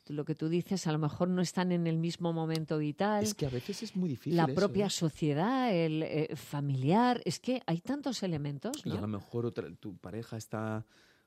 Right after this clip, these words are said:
Speaker 2: pues, persiguiendo su momento profesional y, y está obcecada o está, necesita dar vida a sus sueños de actriz, de fotógrafa, de artista, y tú, por mucho que quieras,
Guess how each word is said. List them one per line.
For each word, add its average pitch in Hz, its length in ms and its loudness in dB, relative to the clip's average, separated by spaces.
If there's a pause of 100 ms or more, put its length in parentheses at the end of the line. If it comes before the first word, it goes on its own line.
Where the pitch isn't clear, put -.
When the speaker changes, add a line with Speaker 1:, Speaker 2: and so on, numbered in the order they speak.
(140)
Speaker 2:
pues, - 180 -6
persiguiendo 113 560 -4
su - 160 -12
momento 101 880 -2
profesional 110 840 -6
y, 98 560 -10
y 98 60 -10
está 117 500 -10
obcecada 135 800 -10
o 120 180 -2
está, 110 420 -6 (380)
necesita 113 960 -6
dar 107 280 -4 (600)
vida 113 540 -8
a 107 180 -12
sus 107 200 -12
sueños 110 480 -6 (420)
de 92 160 -8
actriz, 123 460 -6
de 113 100 -8
fotógrafa, 127 840 -8
de 110 100 -12
artista, 127 720 -10
y 101 160 -8
tú, 139 320 -4
por 107 160 -12
mucho 131 260 -8
que 123 140 -10
quieras, 160 440 -12